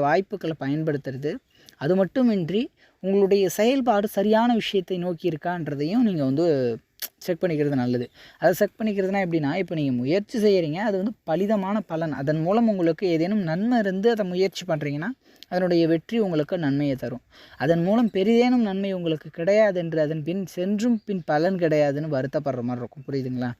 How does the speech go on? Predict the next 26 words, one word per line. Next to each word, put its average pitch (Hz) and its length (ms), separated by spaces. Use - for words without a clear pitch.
அதனால 151 240
முயற்சிகள்ல 160 680
முழு 156 160
கவனம் 143 380
தேவை. 127 260
ஒரு 190 180
விதத்துல 151 500
செவ்வாய் 147 400
நான்காம் 165 480
பார்வை, 143 220
ஏழாம் 143 280
பார்வை, 143 260
எட்டாம் 151 320
பார்வைன்னு 123 340
நான்காம் 175 420
பார்வையா 139 400
மேஷத்தையும், 127 580
ஏழாம் 175 320
பார்வையா 139 400
கடகத்தையும், 127 540
எட்டாம் 165 420
பார்வையா 123 300
சிம்மத்தையும் 127 540
பார்க்குறாரு. 117 400
ஒன்பதாம் 143 480
இடம், 156 200